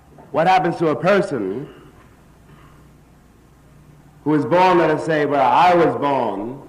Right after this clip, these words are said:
in Harlem, and goes through the world pretending he was born in certain place. However odd this may sound,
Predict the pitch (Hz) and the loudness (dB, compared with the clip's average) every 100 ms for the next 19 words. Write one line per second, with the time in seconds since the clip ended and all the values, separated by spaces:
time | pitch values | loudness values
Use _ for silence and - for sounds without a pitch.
0 | - - - - - - - _ - 139 | -20 -20 -20 -20 -20 -20 -20 _ -6 -4
1 | 120 135 135 117 98 123 143 - - - | -2 0 2 0 -2 -6 -10 -16 -20 -20
2 | - - - - - - - - - - | -20 -20 -20 -20 -20 -20 -20 -20 -20 -20
3 | - - - - 151 156 202 202 180 175 | -20 -20 -14 -2 0 2 2 2 2 2
4 | 175 170 160 - 170 196 156 135 135 156 | 2 2 -2 -2 0 0 0 -2 0 -2
5 | 175 - - - - - - 151 139 175 | -4 -8 -20 -20 -20 -10 -2 0 0 2
6 | 180 175 165 170 175 160 160 151 170 160 | 4 4 2 0 0 0 0 -2 -2 -2
7 | 104 - - - - - - - - - | -2 -8 -18 -20 -20 -20 -20 -20 -20 -20
8 | - - - - - - - 139 160 156 | -20 -20 -18 -16 -16 -18 -8 2 4 4
9 | 160 165 156 135 143 135 151 143 120 101 | 4 2 0 -4 -4 -2 -2 0 -2 -4